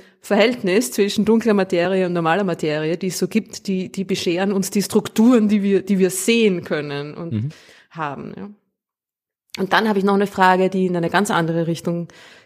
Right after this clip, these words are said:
Speaker 1: geht und vielleicht für dich als, äh, Himmelsmechaniker leicht zu beantworten
Speaker 2: Yeah.
Speaker 1: ist.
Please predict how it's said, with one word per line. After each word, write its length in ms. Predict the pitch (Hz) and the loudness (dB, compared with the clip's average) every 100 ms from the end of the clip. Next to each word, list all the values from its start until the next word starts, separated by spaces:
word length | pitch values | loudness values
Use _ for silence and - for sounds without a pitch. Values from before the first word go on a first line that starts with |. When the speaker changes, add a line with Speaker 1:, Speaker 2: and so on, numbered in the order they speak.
| _ | _
Speaker 1:
geht 600 | - 156 139 156 277 - - _ _ | -4 0 2 2 2 -2 -20 _ _
und 180 | - 175 | -4 -2
vielleicht 260 | 180 165 - | 2 0 0
für 100 | 165 | -4
dich 360 | - 302 - - | 0 0 0 0
als, 320 | 170 170 - | 2 0 0
äh, 260 | 165 165 165 - _ _ _ | 2 2 0 -10 _ _ _
Himmelsmechaniker 1300 | - 262 349 311 - 180 - 170 165 170 - 165 160 170 _ | 0 2 0 -2 -2 -2 0 0 0 -2 0 0 0 -4 _
leicht 580 | 180 170 190 269 - - | -2 2 2 0 -10 -10
zu 140 | - | -4
beantworten 640 | 208 - 151 156 - 151 - | -2 0 -2 -4 -6 -6 -6
Speaker 2:
Yeah. 140 | - 82 | -8 -8
Speaker 1:
ist. 280 | - - | -12 -20